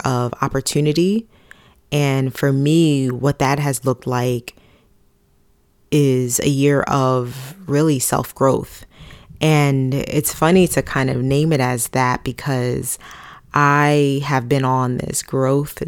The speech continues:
journey for the longest now, and I accept that life is a journey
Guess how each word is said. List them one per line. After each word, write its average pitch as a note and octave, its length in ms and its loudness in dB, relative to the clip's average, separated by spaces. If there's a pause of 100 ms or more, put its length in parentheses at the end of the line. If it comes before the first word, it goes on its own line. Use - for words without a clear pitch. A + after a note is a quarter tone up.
journey C3+ 1300 -2
for - 580 0 (160)
the G3 200 0
longest G3+ 420 4
now, A#2+ 320 0
and C#3 260 0 (340)
I D3 80 2
accept C#3+ 420 0
that B2 360 0 (520)
life C#3+ 360 2
is D3 220 0
a C3+ 80 0
journey - 560 -8